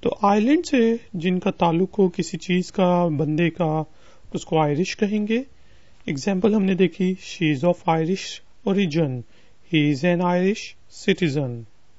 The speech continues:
Word है जी आयरन। अब आयरन के भी different, uh, meaning होते हैं। अ, जिस तरह है,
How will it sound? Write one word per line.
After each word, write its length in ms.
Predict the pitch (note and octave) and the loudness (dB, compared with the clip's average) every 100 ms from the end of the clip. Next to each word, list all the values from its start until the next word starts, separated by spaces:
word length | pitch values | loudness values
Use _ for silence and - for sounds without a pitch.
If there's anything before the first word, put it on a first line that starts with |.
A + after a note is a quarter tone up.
| - - - - - - - - - - - - - - | -20 -20 -20 -20 -20 -20 -20 -20 -20 -20 -20 -20 -20 -8
Word 320 | D3 F3+ F3+ | 0 2 4
है 100 | F#3+ | 2
जी 280 | D#3+ F#3+ F#3+ - - - | 2 -2 -2 -10 -20 -2
आयरन। 500 | F3 D3+ D3+ C3+ B2 - - - - - - | 0 2 -2 -6 -8 -14 -20 -20 -20 -20 -6
अब 140 | C#3 E3+ | 2 4
आयरन 320 | F3 G#3+ A3 | 4 2 2
के 100 | A3+ | 2
भी 120 | G3+ | 0
different, 520 | D#3+ E3+ - G3 F#3 | 0 -4 -2 -2 -2
uh, 640 | - - F3 D3 C#3+ C#3+ | -4 -4 -2 0 0 0
meaning 360 | C#3+ C#3 C#3 D#3+ | -2 -4 -2 0
होते 260 | F3+ F3 G3+ | -2 -2 -4
हैं। 160 | A#3 | -6
अ, 1900 | C#4 - - - - - - - - - - - - - - E3 D3 C#3+ C#3 B2+ | -8 -20 -20 -20 -20 -20 -20 -20 -20 -20 -20 -20 -20 -20 -6 -2 -2 -2 -2 -4
जिस 280 | D3 - | -8 -6
तरह 140 | - F3+ | -2 0
है, 280 | F#3 F#3+ | 0 -2